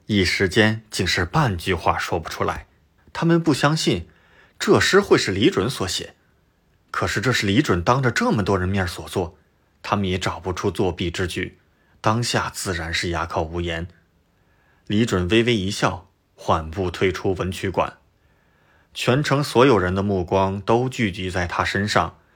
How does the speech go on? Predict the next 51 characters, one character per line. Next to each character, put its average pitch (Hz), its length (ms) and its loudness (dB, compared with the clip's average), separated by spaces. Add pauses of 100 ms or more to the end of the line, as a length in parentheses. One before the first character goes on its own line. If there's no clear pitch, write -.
(240)
仿 95 340 0
佛 113 220 0
要 120 160 4
在 110 100 2
他 117 160 2
身 139 240 2
上 101 220 2
看 101 180 -2
穿 101 200 0
一 92 60 -2
个 98 80 2
洞 165 260 0
出 92 180 -4
来。 87 220 -6 (640)
王 139 260 8
嫣 165 180 6
然 117 200 4
美 113 280 4
眸 98 240 4
深 113 280 2
凝， 92 340 0 (340)
也 90 220 2
是 - 180 -4
一 98 140 2
直 92 200 0
看 98 240 0
着 90 100 0
李 87 180 0
准 90 220 -4
走 78 260 0
出 101 180 -2
文 85 160 -4
曲 92 220 -6
馆， 85 300 -4 (600)
他 - 120 -4
的 117 120 0
内 110 180 2
心 123 420 -2 (180)
早 92 360 2
已 82 160 -4
经 90 220 -2
是 90 220 -2
汪 101 280 2
洋 82 240 -6
四 85 280 -4
溢。 85 240 -8 (460)
这 165 140 -4
个 120 100 -4
六 143 120 -2
皇 104 260 -4
子， 85 300 -12